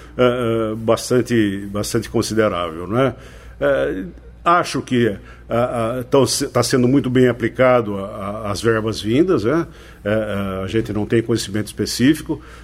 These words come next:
é, poderia fazer uma programação de testagem aí, é, do pessoal,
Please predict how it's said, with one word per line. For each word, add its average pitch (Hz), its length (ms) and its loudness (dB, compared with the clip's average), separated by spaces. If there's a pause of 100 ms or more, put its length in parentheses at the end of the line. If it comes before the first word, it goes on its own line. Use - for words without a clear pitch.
(140)
é, 110 160 4
poderia 123 500 4
fazer 113 320 0
uma 117 160 2
programação 110 640 0
de 98 60 -4
testagem 113 680 -2
aí, 107 300 0 (360)
é, 98 120 -6 (280)
do 101 140 -4
pessoal, 123 680 2